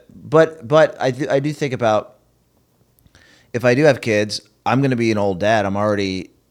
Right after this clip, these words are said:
even if I had a child right now, I'd be, you know, fifty years old when it, when he's nine years old. So I'll die before he or she is, f-, you know,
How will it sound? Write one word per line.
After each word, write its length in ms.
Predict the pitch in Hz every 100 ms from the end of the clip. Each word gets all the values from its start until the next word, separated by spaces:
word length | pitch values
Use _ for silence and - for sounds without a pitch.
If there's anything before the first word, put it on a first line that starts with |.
| _ _ _ _ _
even 220 | 120 127
if 40 | 117
I 60 |
had 160 | 113 95
a 60 | 95
child 260 | 117 98
right 140 | 92 92
now, 180 | 151
I'd 120 | 107 92
be, 320 | 95 95 90 _ _ _ _ _ _ _ _
you 100 | 104
know, 120 | 90
fifty 340 | 85 120 110 101
years 180 | 101 98
old 220 | 123 104
when 120 | 92
it, 120 | 87
when 180 | 87 90
he's 220 | 87 85
nine 540 | 85 85 90 87 82 80
years 240 | - 85 90
old. 160 | 113 - _ _ _ _ _ -
So 760 | - - 120 110 104 101 95 _ _ _ _ _ _ _ _ _ _ _ _ _ _ _ _ _ -
I'll 280 | 104 110
die 540 | 113 123 120 160 131 113
before 500 | 110 107 - 123 113
he 440 | 110 107 101 101
or 100 | 101
she 420 | 90 - 107 90 90
is, 220 | 90 87
f-, 240 | - - _ _ _ _ _ _ -
you 180 | 78 107
know, 260 | 82 80